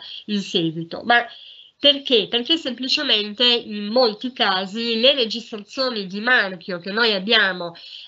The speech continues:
a nostra, a nostra disposizione non, eh, non hanno, eh, riservato le mascherine o comunque i dispositivi di protezione. Certamente si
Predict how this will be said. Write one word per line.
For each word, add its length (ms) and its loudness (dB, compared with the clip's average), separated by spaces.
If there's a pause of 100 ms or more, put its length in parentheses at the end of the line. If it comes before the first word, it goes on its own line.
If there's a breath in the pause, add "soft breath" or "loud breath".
a 160 4
nostra, 720 -2 (260 loud breath)
a 120 0
nostra 460 -2
disposizione 1040 0
non, 600 2
eh, 920 -2
non 260 2
hanno, 720 -2
eh, 680 -4
riservato 1080 2
le 200 4
mascherine 560 -4
o 40 -8
comunque 380 -4
i 20 -2
dispositivi 920 -2 (380 loud breath)
di 340 8
protezione. 840 -2 (440 loud breath)
Certamente 840 4
si 120 -14